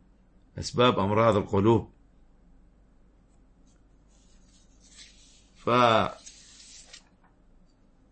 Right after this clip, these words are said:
القيم رحمه الله تكلم كثيرا عن القلب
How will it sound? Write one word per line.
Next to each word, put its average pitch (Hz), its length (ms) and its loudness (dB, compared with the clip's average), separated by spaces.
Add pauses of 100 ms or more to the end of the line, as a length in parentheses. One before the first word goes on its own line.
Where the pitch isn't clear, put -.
(1160)
القيم 165 520 2
رحمه 139 360 4
الله 135 460 6
تكلم 127 500 0
كثيرا 120 680 2 (1400)
عن 104 200 -2
القلب 117 440 2